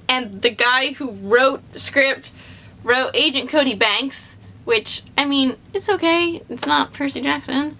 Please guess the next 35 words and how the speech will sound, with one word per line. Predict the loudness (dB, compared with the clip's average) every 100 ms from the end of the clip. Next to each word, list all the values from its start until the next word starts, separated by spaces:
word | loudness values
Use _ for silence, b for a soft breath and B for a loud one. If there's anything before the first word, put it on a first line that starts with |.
| -8
Guy | 2 4 4 2 0
that | -4 0
co-wrote | 2 4 4 4
it | 2 0
is | -2
the | 0
guy | 2 4 4
who |
wrote | 2 0 0
the | 0
Green | 2 2 4
Lantern. | 4 2 0 -2 0 -2 -4 -10 B B B B B B -20 -20 -20 -20 -8 -2
And | 0 2
then | 2 2
the | 2
director | 4 2 2 2 2 2 0 -4 b b b 0
is | 2 4 0
Thor | 0 4 6 6 2
Frutal, | 2 2 4 6 4 4 -2 -10 2
who | 4 6
is | 4
the | 2 2
guy | 4 6 4 2 -2
who | -2 -2
directed | 0 2 2 2 0 0
The | -4 -6 0
Diary | 2 2 2 2 2 2 2
of | 2 2
a | 0
Wimpy | 0 0 0 -2 -2
Kid | 0 2 2 0 -6 -20 -20 -20 -4 0
and | 2 0
Hotel | 0 0 0 2 4 2 -2 -4
for | 2
Dogs. | 4 4 2 -4 -10 -12